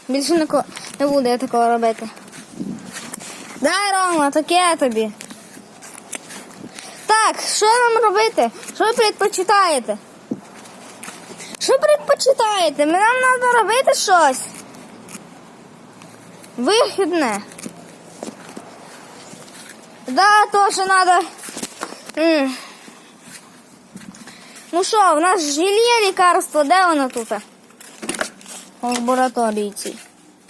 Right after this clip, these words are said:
Во, воно тут в мисці, ще перельємо ми його в бутилку, ось цю. Ось цю от бутилку. Так. Виливаємо. Все, тепер в цій бутилці є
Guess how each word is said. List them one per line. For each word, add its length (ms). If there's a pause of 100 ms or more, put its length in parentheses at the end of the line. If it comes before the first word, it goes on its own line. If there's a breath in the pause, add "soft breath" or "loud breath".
(3250 loud breath)
Во, 400
воно 440
тут 160
в 260
мисці, 580
ще 160
перельємо 840
ми 140
його 260
в 40
бутилку, 560
ось 360
цю. 200 (600)
Ось 160
цю 100
от 220
бутилку. 600 (1300)
Так. 220 (960)
Виливаємо. 960 (720)
Все, 420
тепер 360
в 60
цій 260
бутилці 680
є 420